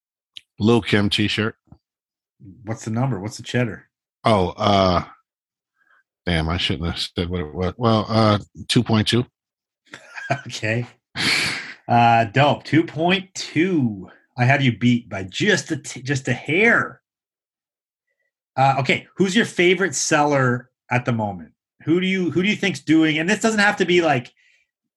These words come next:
Speaker 2: most grails. This could be just someone who you appreciate the way they present themselves, or, like, who you enjoy following, or I don't know, whatever.
Speaker 1: My favorite seller at the moment.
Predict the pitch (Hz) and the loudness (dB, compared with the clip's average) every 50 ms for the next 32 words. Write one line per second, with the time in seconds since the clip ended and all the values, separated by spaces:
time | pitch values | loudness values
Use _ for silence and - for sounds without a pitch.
0 | _ - 123 123 123 139 147 151 139 131 - - 117 123 127 123 127 131 127 123 | _ -6 -2 2 4 4 4 4 2 0 -2 0 2 2 4 4 4 4 4 2
1 | 123 123 120 135 131 - 156 143 151 147 139 147 143 - 156 147 143 139 131 120 | 2 0 0 -2 -2 0 0 0 2 2 2 0 0 0 0 0 2 0 2 2
2 | 131 131 131 127 127 117 120 - - 135 131 - 139 120 120 120 104 98 98 104 | 2 2 4 4 2 2 0 0 -2 0 0 2 0 0 0 -2 -4 -2 -2 0
3 | 113 131 135 147 147 135 147 131 131 143 139 135 139 131 131 - 143 139 135 135 | 2 2 2 2 2 0 0 0 0 -2 -2 -4 -6 -8 -4 -2 0 0 0 0
4 | 135 135 135 127 113 110 104 101 101 98 95 92 92 92 92 - _ _ _ _ | 0 0 -2 -2 -4 -4 -4 -6 -6 -6 -6 -8 -8 -10 -12 -16 _ _ _ _
5 | _ _ _ _ _ _ _ _ _ _ _ _ _ _ _ _ _ - - 135 | _ _ _ _ _ _ _ _ _ _ _ _ _ _ _ _ _ -4 0 2
6 | 135 127 127 123 120 113 113 123 107 104 - - 143 143 143 143 143 143 143 139 | 4 4 4 4 4 4 2 0 0 0 0 2 2 4 4 4 2 2 0 0
7 | 139 135 135 135 131 113 107 120 175 214 202 190 156 120 - - - 127 131 127 | 0 0 0 0 -2 -2 0 0 0 0 2 0 -4 -6 -8 -8 -6 -2 -2 -2
8 | 117 - - - _ _ _ _ _ _ _ _ _ _ _ _ _ _ _ _ | -2 -4 -10 -20 _ _ _ _ _ _ _ _ _ _ _ _ _ _ _ _
9 | _ _ - - - - 117 123 117 120 - - - - - - 123 117 101 98 | _ _ -16 -8 -2 0 0 2 0 0 0 0 0 2 2 2 2 2 2 0
10 | 90 - - _ _ - - 101 95 - - 95 95 95 92 95 95 92 92 - | -2 -4 -8 _ _ -6 -4 -4 -4 -4 -4 -2 0 0 0 0 -2 -2 -4 -6